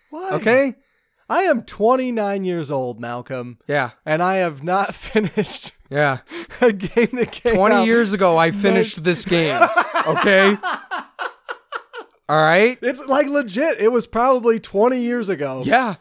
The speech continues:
Speaker 1: In nineteen ninety-nine, when you and I were playing this game together.
Speaker 2: Yeah.
Speaker 1: Jesus Christ.
Speaker 2: Yep.
Speaker 1: The fuck are we even doing?
Speaker 2: I completed the game.
Speaker 1: We
Speaker 2: What are
Speaker 1: should
Speaker 2: you doing?
Speaker 1: What the fuck am I even doing?
Speaker 2: <laughs> No.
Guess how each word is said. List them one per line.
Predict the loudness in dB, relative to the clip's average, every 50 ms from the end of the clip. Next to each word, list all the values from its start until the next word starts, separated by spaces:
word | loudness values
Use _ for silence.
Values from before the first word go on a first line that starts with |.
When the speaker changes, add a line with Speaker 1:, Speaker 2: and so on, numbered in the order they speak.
| _
Speaker 1:
In | -4 -2 0
nineteen | 2 2 2 2 0 -2 -4 -2
ninety-nine, | 0 0 0 0 -2 -2 0 0 2 2 2 0 0
when | 0 0 2
you | 2 2 4 4
and | 4 4
I | 2 2 2
were | 0 0
playing | 0 0 0 2 2 0 -2
this | -2 -4 -4
game | -2 -2 0 0 0
together. | -2 -2 -2 -2 -2 -2 -4 -4 -4
Speaker 2:
Yeah. | -2 -2 0 0 -2 -2 -6 _ _ _ _ _ _ _ _ _ _ _ _ _ _
Speaker 1:
Jesus | -12 -6 -4 0 0 0 0 -2 -4 -8 -12 -14
Christ. | -16 -18 -14 -8 -4 -4 -2 -2 -2 -4 -4 -6 -8 -8 -6
Speaker 2:
Yep. | -4 -2 -2 -2 -4 -6 _ _ _ -14
Speaker 1:
The | -14 -14
fuck | -14 -14 -14 -12 -12 -10 -6 -4
are |
we | -4 -2 -2 -4
even | -4 -8 -10 -12 -12
doing? | -8 -6 -4 -4 -4 -4 -4 -6 -8 -10 -12 -16 -12 -6
Speaker 2:
I | -4 -2 -2
completed | -2 -2 -4 -4 -2 0 2 2 2 2
the | 0 2
game. | 2 2 2 2 2
Speaker 1:
We | 2
Speaker 2:
What | 4 4
are | 4
Speaker 1:
should | 4 6
Speaker 2:
you | 6 4 4
doing? | 4 0 -2 -2 0 0
Speaker 1:
What | 0 2 2
the | 0 -4
fuck | -4 -4 -4 -4 -2
am | -2 0 2
I | 2 2 4 2 0
even | 0 0 -2 -4 -2
doing? | -4 -6 -6 -6 -8 -8 -6 -6 -6
Speaker 2:
<laughs> | -8
No. | -10